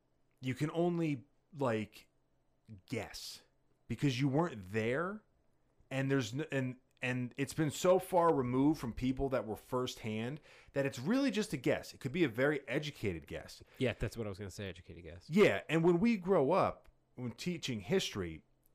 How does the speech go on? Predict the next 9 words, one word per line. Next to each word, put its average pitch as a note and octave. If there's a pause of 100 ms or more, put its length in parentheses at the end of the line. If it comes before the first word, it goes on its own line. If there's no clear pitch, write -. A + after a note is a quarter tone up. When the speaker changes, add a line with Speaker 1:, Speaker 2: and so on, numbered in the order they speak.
(120)
Speaker 1:
it's D#3
never B3+
presented C#3+
like D2
that. - (680)
Speaker 2:
No, A2
it's -
not. G2+
Speaker 1:
It's -